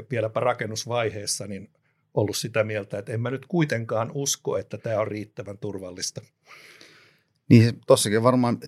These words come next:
Speaker 2: nythän on paljon, tai par-, tai tuntuu, että suunnittelun ohjaus on niinku, että miten ennen on ja mikä on ennen.
Speaker 1: Niin, aivan.
Speaker 2: Että tavallaan,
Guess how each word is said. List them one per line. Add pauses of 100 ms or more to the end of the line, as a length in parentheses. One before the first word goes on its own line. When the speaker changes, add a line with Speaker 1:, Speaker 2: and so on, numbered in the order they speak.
(440)
Speaker 2:
nythän
on (680)
paljon,
tai
par-,
tai
tuntuu,
että
suunnittelun
ohjaus
on
niinku, (1700)
että
miten
ennen
on (280)
ja
mikä
on
ennen. (300)
Speaker 1:
Niin,
aivan. (120)
Speaker 2:
Että
tavallaan,